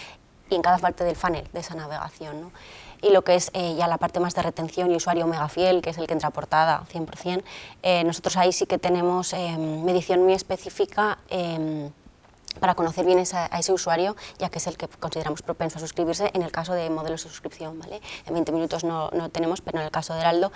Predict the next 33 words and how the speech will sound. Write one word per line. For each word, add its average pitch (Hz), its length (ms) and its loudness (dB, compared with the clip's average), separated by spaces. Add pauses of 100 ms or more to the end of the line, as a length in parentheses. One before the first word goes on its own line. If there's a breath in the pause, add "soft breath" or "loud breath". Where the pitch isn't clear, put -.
(200 loud breath)
sí - 160 4
que 190 160 8
hay 180 140 10
ahí 180 160 10
un 185 140 4
paso 190 260 2
final 185 420 6
de 180 260 4
"suscríbete", 165 640 -2
¿vale? 170 320 2 (400 loud breath)
Entonces, 185 560 4
claro, 156 220 -2
nosotros - 320 -14
tenemos 160 280 -4
que - 60 -12
saber 170 300 2
muy 170 160 4
bien, 175 420 2
eh, 160 300 -8
por 175 160 2
qué 196 160 4
tipo 196 320 6
de 180 80 4
contenido 180 580 4
se - 140 -18
suscribe. - 400 -6
O 170 40 -6
sea, 165 100 -8
nosotros 165 260 -6
hemos 185 120 2
llegado 175 200 4
a 180 40 8
definir 180 440 2